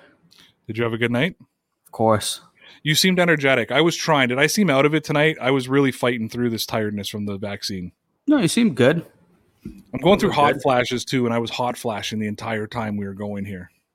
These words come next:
Speaker 2: That's not good.
Speaker 1: No, I just wanted to strip naked and start eating Easy Mac, but, you know, it is
Speaker 2: So,
Speaker 1: what it is.
Speaker 2: I mean, I've heard it's a decent thing to do. I wouldn't know.
Speaker 1: Connor, I got one question for you, buddy.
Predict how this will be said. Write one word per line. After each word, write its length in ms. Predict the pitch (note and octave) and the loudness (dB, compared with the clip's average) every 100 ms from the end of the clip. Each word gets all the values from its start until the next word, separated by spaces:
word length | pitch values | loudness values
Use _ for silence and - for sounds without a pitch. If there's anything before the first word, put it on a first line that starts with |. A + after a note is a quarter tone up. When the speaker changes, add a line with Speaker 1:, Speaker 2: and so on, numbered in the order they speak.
| _ _ | _ _
Speaker 2:
That's 180 | G2 - | -6 2
not 200 | G#2 F#2 | 2 2
good. 260 | F#2+ F#2 - _ _ A#2 | -2 -4 -8 _ _ -2
Speaker 1:
No, 160 | A2+ | 0
I 100 | A2+ | 2
just 140 | A#2 B2+ | 2 2
wanted 180 | A#2+ | -2
to 60 | G#2+ | -2
strip 260 | - A#2+ G#2+ | -4 -4 -2
naked 460 | A2 G#2+ A2 G2+ | -2 -2 -6 -6
and 160 | G#2 G2+ | -6 -4
start 240 | A#2 G#2+ | -4 -2
eating 200 | G#2+ G#2 | -2 -2
Easy 220 | G#2+ G#2 | -4 -6
Mac, 400 | G2 F#2 E2+ - | -8 -10 -14 -14
but, 240 | - G2 F#2 _ | -10 -10 -12 _
you 100 | A2 | -12
know, 160 | G2 F#2 _ _ _ _ - | -10 -12 _ _ _ _ -12
it 100 | A2 | -4
is 160 | G#2+ G#2 | -2 4
Speaker 2:
So, 80 | D3+ | 6
Speaker 1:
what 220 | A#2 A#2+ | 6 6
it 40 | |
is. 60 | A2+ | 6
Speaker 2:
I 60 | |
mean, 200 | A#2 A2+ | 6 4
I've 200 | A2+ A2+ | 4 2
heard 200 | - B2 | 2 2
it's 140 | A2 - | 2 -4
a 60 | |
decent 340 | F#2+ G2+ F#2+ F2+ | -6 -6 -6 -6
thing 140 | F#2+ | -8
to 100 | - | -8
do. 300 | F#2 F#2 G2 - _ - | -8 -6 -8 -12 _ -6
I 140 | G#2+ | -4
wouldn't 260 | G2 G2 G2 | -4 -6 -8
know. 240 | G2+ F#2+ _ _ - - - - _ - | -8 -8 _ _ -20 -20 -20 -20 _ 2
Speaker 1:
Connor, 200 | A3 G3 | 4 6
I 20 | |
got 120 | F3 | 6
one 140 | E3 D#3 | 6 6
question 260 | D3+ C#3 | 2 2
for 100 | C#3 | 0
you, 60 | B2+ | 2
buddy. 200 | C3 | 2